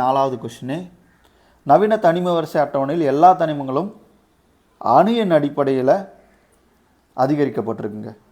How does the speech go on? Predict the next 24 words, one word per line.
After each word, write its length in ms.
நூத்தி 220
நாற்பத்தி 360
நாலுக்கு 360
பி. 100
ஓகேவா, 260
அடுத்து 280
பாருங்க, 260
நூத்தி 260
நாற்பத்தஞ்சு, 520
ரெண்டு 240
இன்ட்டு 240
பத்தின் 320
அடுக்கு 200
நாலின் 400
திட்ட 260
வடிவம் 380
என்ன 180
அப்படின்னு 260
சொல்லிட்டு 280
கேக்குறாங்க. 360
ஏ 60
தான் 140
இதுக்கு 300
ஆன்சர். 360